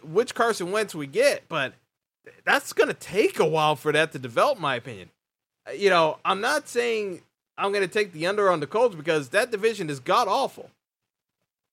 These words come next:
It, it is awful. Uh, I don't know how the Jags have a win total of six and a half.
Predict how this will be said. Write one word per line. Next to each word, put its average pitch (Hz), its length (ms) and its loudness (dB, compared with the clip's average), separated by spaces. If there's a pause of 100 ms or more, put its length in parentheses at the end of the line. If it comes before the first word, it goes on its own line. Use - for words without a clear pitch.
(380)
It, 214 240 0
it 294 140 -2
is 147 160 0
awful. 233 460 -2 (480)
Uh, 170 220 -8
I 226 140 4
don't 349 120 0
know 233 140 0
how 240 280 2
the 254 100 -2
Jags 214 420 0
have 208 180 -2
a 185 60 0
win 214 220 0
total 202 260 0
of 165 100 0
six - 220 -6
and 175 100 -6
a 151 60 -2
half. 160 240 -2